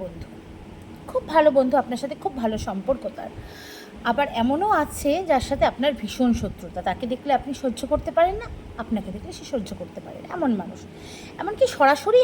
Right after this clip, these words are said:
আপনারা আপনাদেরকে আক্রমণও করেন, এমন ব্যাপারও আছে। কিন্তু আপনার যে খুব ভালো বন্ধু, তাকে দেখতে পাবেন আপনার যে শত্রু, তার সাথে খুব ভালো সম্পর্ক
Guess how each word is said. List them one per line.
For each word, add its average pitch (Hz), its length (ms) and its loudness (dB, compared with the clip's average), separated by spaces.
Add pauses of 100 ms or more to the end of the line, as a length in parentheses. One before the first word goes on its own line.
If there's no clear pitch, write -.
আপনারা 330 320 4
আপনাদেরকে 285 460 -2 (460)
আক্রমণও 247 460 4
করেন, 185 260 -4 (180)
এমন 311 140 0 (100)
ব্যাপারও 202 360 -2
আছে। - 160 -12 (800)
কিন্তু 403 280 0 (200)
আপনার 381 400 0
যে 440 60 2 (100)
খুব 440 120 2 (160)
ভালো 262 220 6 (160)
বন্ধু, 277 360 2 (720)
তাকে 240 240 0 (100)
দেখতে 403 280 -6
পাবেন 254 260 2 (140)
আপনার 370 520 0
যে 349 80 -2 (100)
শত্রু, 262 300 0 (140)
তার 233 180 4
সাথে 285 160 -6 (100)
খুব 440 100 -10 (120)
ভালো 214 160 0 (1200)
সম্পর্ক 214 400 4